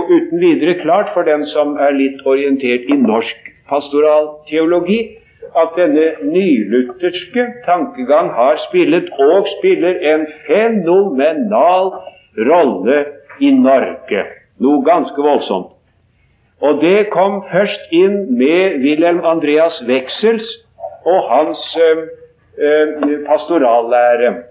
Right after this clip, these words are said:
hvor man finner dette syn helt og tydelig. Det heter seg gjerne at han er grundtvigianer, Wechsels, og det er nå, er nå så. Til en viss grad er han vel saktens det, men han er først og fremst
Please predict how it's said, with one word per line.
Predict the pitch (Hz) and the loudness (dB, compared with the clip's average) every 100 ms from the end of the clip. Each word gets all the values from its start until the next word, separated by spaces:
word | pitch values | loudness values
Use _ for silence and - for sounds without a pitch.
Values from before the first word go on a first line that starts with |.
| - | -12
hvor | 123 143 | 0 2
man | 151 160 | 4 2
finner | 143 143 156 | 0 0 2
dette | 156 151 - 143 | 2 0 -2 -8
syn | - 139 147 120 | -2 0 0 2
helt | 127 131 | 0 0
og | 135 | 0
tydelig. | 139 104 | 0 0
Det | 120 165 | 0 0
heter | 151 | -2
seg | 131 151 170 | -2 0 2
gjerne | 151 135 147 | 2 2 0
at | 135 | 0
han | 127 | 0
er | 131 131 | 0 0
grundtvigianer, | 127 127 127 135 156 113 117 147 214 190 | 0 0 0 -2 0 2 2 2 0 2
Wechsels, | 175 175 233 247 - - _ _ _ _ _ _ _ | 0 -2 -2 -4 -6 -14 _ _ _ _ _ _ _
og | 143 135 | -2 2
det | 180 | 2
er | 185 165 156 | 4 4 2
nå, | 156 143 151 | 0 0 0
er | 139 | 0
nå | 143 | 0
så. | 139 - 127 120 - - - - _ - 127 127 | -4 0 2 2 -2 -10 -18 -20 _ -12 -12 -6
Til | 135 | -2
en | 139 | 0
viss | 139 139 | 0 -4
grad | - 127 139 135 | -2 0 2 2
er | 127 120 | 0 0
han | 131 131 | 0 2
vel | 139 139 | 0 0
saktens | 143 123 - 180 - 156 | 0 0 -2 -10 -6 -2
det, | 185 | 0
men | 196 165 | 0 0
han | 151 | 0
er | 151 127 | -2 -2
først | 120 - | -4 -2
og | 185 120 | -6 -2
fremst | 120 143 | -2 -2